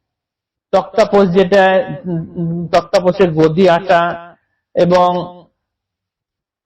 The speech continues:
একদিকের দেওয়ালে তামাক খাওয়ার জন্য একটা হুকা লাগানো। যদিও ঠাকুর একটা একদম, আহ, তামাক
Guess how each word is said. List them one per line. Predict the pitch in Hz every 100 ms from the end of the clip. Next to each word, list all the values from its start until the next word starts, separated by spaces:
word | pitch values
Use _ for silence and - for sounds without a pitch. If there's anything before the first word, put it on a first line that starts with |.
| _ _ -
একদিকের | 175 175 160 190 190 190 185 180 185 - _ _ 165
দেওয়ালে | 170 180 180 180 180 180 180 180 - _ _ _ _ _ _ _ _ _ _ _ _ _ _ _ -
তামাক | 170 196 196
খাওয়ার | 196 196 190 180 165 170
জন্য | 175 170 170 160 - - _ _ _ -
একটা | 160 156 175 165 151 160 151 _ _ _ _ _ _ 831 784 _ _ _ _ _ _ _ _ _ - 202
হুকা | - 214
লাগানো। | 196 175 175 175 175
যদিও | 170 165 170 202
ঠাকুর | 180 170 165 202 190 -
একটা | 202 - 185 -
একদম, | 175 175 196 185 190 190 _ -
আহ, | 170 165 160 160 160 160
তামাক | 165 165 180